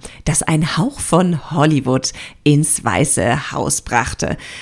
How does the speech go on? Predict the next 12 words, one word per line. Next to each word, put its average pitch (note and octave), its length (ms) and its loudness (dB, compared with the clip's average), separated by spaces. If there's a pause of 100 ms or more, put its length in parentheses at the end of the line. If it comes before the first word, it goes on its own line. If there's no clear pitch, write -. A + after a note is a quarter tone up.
(120)
und B3 240 10
sein F#3+ 240 8
Familienleben F#3+ 960 6
medienwirksam C3+ 840 4
inszenierte. B2 800 -2 (560)
Wegen D#4+ 260 10
seines D4+ 360 6
jungen D4 240 6
Alters C#4+ 400 4
und A3 120 2
seines A3 280 2
Charismas A3+ 720 0